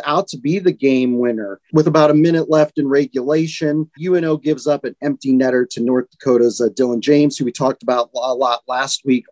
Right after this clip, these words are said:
on the podcast. North Dakota ends up winning the game three to one.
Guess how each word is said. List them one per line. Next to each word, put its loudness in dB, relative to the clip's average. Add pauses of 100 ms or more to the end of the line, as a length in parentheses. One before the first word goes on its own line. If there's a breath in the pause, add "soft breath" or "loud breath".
on 4
the 0
podcast. -2
North -2
Dakota -2
ends 0
up 4
winning 0
the -4
game 0
three -2
to 2
one. -4